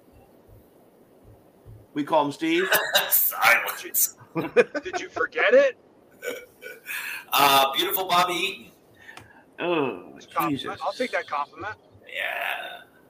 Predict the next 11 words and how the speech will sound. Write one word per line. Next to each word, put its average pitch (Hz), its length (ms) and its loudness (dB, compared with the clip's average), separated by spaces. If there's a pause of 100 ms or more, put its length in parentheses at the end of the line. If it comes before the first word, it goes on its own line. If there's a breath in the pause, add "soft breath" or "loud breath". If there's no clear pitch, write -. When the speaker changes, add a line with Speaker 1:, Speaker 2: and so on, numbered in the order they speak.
(720 soft breath)
Speaker 2:
Uh, 127 600 4
we 156 320 -4 (100)
are - 680 -4 (1300 loud breath)
honored 131 440 0
by 107 200 0
the - 80 -12
presence 131 680 -2 (100)
of 98 300 -4 (260)
Stephen 175 920 0 (240)
P. 175 480 -4
Macklin. 131 500 0